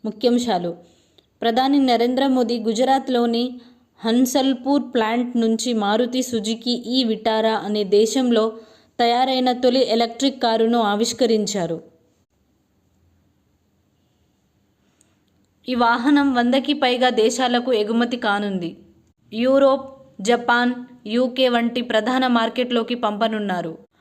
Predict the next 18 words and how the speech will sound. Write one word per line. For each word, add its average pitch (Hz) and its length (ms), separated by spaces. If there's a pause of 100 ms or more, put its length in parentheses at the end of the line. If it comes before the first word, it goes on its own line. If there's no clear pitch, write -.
(160)
ఫార్టీ 247 320
నైన్ 277 260
kilometer 254 500
per 247 240
hour, 185 460 (760)
సిక్స్టీ 277 420
వన్ 269 220
kilometer 247 520
per 240 320
hour 202 360
సామర్థ్యం 247 680
కలిగిన 233 420
రెండు 233 360
బ్యాటరీ 214 480
ప్యాన్ 226 380
ఆప్షన్లు 233 500
అందుబాటులో 220 680
ఉంటాయి. 185 580